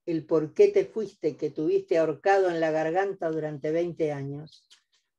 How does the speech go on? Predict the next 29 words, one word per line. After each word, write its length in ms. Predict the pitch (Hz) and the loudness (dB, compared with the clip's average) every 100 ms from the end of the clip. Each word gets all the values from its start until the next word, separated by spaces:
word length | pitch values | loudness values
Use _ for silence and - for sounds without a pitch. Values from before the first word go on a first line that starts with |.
| _ _ _ _ - | _ _ _ _ -4
Ahí 260 | 165 180 - | -2 -2 -2
ten-, 260 | 175 170 | -4 -4
así 320 | 180 - 196 196 | -10 -12 -8 0
tenía 360 | 196 190 190 | 2 2 0
que 140 | 175 160 | -2 -8
ser, 380 | - 180 147 | -4 -4 -4
parece, 580 | 156 151 147 135 - 139 156 | -6 -4 -4 -8 -14 -14 -8
dicen. 600 | 160 180 - 143 143 143 _ _ _ _ _ | -6 -6 -10 -12 -12 -16 _ _ _ _ _
Digo, 560 | 156 160 151 151 143 _ _ _ _ _ | -6 -4 -2 -4 -8 _ _ _ _ _
te 120 | - | -6
contestará 680 | 156 156 151 160 - 180 190 | -2 -4 -4 -4 0 2 4
bajando 520 | 175 165 180 180 175 | 2 -2 -4 -4 -6
sus 300 | 170 160 - | -6 -8 -4
ojos, 580 | 180 - 151 147 - _ _ _ _ _ | -4 -4 -10 -10 -12 _ _ _ _ _
tan 220 | - 175 170 | -4 -2 -4
jóvenes 640 | - 170 151 147 147 147 | 0 2 2 -2 -6 -8
todavía. 720 | 160 156 151 151 147 147 160 _ _ _ _ _ _ _ - | -4 -2 -2 -2 -4 -6 -10 _ _ _ _ _ _ _ 0
Ahora 320 | 214 269 277 | 4 4 2
sí 260 | 262 302 233 | 0 2 2
acercarás 640 | 165 185 160 175 196 214 | 2 -4 -2 -2 -2 -4
tu 100 | 202 | -6
mano 320 | 185 226 233 | -2 -2 0
buscando 480 | 196 175 240 233 220 | -2 -2 -4 -4 -2
la 140 | 190 180 | -4 -6
suya, 480 | - 185 165 175 | -2 0 0 -2
tan 240 | 170 220 202 | -2 -2 4
delgada, 720 | 190 175 185 180 156 156 156 _ | 4 4 0 0 -2 -6 -10 _
tan 260 | 196 202 202 | -6 -6 -4
pequeña. 680 | 190 - 165 156 151 147 | -4 -4 -6 -6 -10 -14